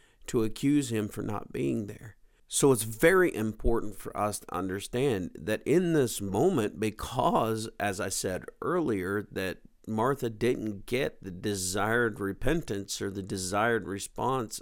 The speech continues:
of pardon to be sought from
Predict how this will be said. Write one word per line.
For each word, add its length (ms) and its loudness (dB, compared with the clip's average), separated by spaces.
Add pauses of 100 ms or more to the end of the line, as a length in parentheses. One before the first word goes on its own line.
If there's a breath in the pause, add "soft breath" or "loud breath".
(100)
of 400 -6 (340 soft breath)
pardon 600 8 (640 soft breath)
to 100 -4
be 140 0
sought 580 0
from 320 -8